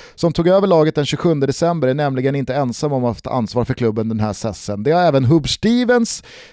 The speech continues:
fina Hub Stevens, eh, "precis som Manuel Baum och David Wagner."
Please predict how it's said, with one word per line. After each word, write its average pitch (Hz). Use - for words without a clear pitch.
fina 104
Hub 110
Stevens, 104
eh, 135
"precis 180
som 151
Manuel 190
Baum 151
och -
David 113
Wagner." 107